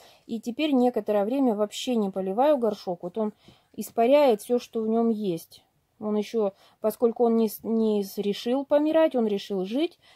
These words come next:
значит, корневая система там активно нарастает, восстанавливается, а, листики работают, фотосинтез идёт, и всё будет хорошо. Вот эти почечки нам дадут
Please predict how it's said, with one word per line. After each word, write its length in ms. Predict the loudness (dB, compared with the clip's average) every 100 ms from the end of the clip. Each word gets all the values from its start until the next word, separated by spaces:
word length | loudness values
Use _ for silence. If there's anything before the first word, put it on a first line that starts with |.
| -8
значит, 320 | 0 2 2
корневая 400 | 0 2 6 4
система 480 | 2 -10 -4 -2 0
там 180 | -2 -2
активно 540 | -6 -8 -6 -2 -4
нарастает, 800 | -4 -2 0 0 0 2 2 0 _ _ _
восстанавливается, 1120 | -12 -6 -2 0 0 0 2 2 2 0 -2 -4 _ _ _ -10
а, 200 | -4 0
листики 420 | 0 -4 -6 0
работают, 640 | 0 2 0 2 0 0
фотосинтез 680 | -4 -4 -4 -4 -4 -6 -8
идёт, 380 | -4 0 0 0
и 120 | -6
всё 240 | -2 -2
будет 220 | 0 -2 0
хорошо. 440 | 0 0 -2 -6
Вот 180 | -4 -4
эти 200 | -6 -8
почечки 520 | -4 -4 -4 -10 -6
нам 240 | -4 -4
дадут 380 | -4 -4 -6 -8